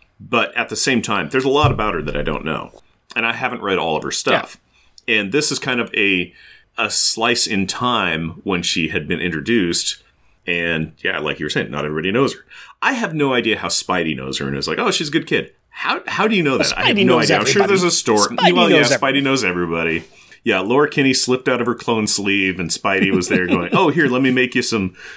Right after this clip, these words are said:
Speaker 1: clothes out with webs, and here, have my pizza."
Speaker 2: Well,
Speaker 1: So <laughs>
Speaker 2: at this point in time, I think, I'm trying to remember exactly where it's at in her storyline, but she kind of came in fairly well-formed, or close to well-formed. We got her backstory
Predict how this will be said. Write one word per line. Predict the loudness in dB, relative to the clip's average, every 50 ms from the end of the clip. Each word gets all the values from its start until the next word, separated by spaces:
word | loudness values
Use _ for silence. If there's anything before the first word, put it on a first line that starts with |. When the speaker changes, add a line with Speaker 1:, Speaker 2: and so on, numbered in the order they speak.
| -20 -18 -10
Speaker 1:
clothes | -4 0 2 4 4 4 4 4 2
out | 0 -2 -2
with | -2 -2 0
webs, | 2 2 2 2 2 0 -2 -2
and | -2 -2
here, | 0 -2 -2
have | -2 -4 -4
my | -4 -6 -4
pizza." | -2 -2 -2 -2 -2 -2 -2 -2 0
Speaker 2:
Well, | 0 0 0 0 -2 -4 -6 -8 -12 -12 -12 -4 -2
Speaker 1:
So | -2 -2 -2 -4 _ _ _ _ _ _ _
<laughs> | _ _ _ _ _ _ -4
Speaker 2:
at | -4 -4 -4 -4
this | -6 -4 -4 -4
point | -4 -4 -2 0 0
in | 0 -2
time, | -2 -2 -2 -2 -2
I | -2 -4
think, | -2 -2 -2 -2 -2 -4 -10 _ -20 -20 _ _ _ -6 -6
I'm | -4 -4
trying | -6 -6 -4 -2 -2 0
to | 0
remember | 2 2 2 2 4 2 2
exactly | 2 0 0 0 0 0 0 0
where | 2 2 2 2
it's | 2 2 0
at | 0 0 -2 -2
in | -4 -6
her | -6 -6
storyline, | -4 -2 0 2 2 2 4 4 2 2
but | 0 -4 -8 -12 -14 -14 -14 -14 -10 -4
she | 0 0 0 0 0
kind | -2 0 0 2 0
of | 0 -2
came | -2 0 2 2 2 2 0
in | 0 2 4 4 4 4 2 0 -2 -4 -10 -20 _ _ _ _ -20 -20 -4 0
fairly | 2 4 4 4 4 2 4
well-formed, | 4 2 2 2 2 2 2 2 2 -2 -4 -2 0
or | 2 2 0 0
close | -4 -8 -2 2 4 6 6 4 4
to | 2 2 2
well-formed. | 4 4 2 2 0 0 0 0 0 0 2
We | 2 2 2
got | 2 2 0 -2 0
her | -2 -2 -2
backstory | 0 0 0 0 0 0 0 -2 -4 -2 -2 0 0 -2 -4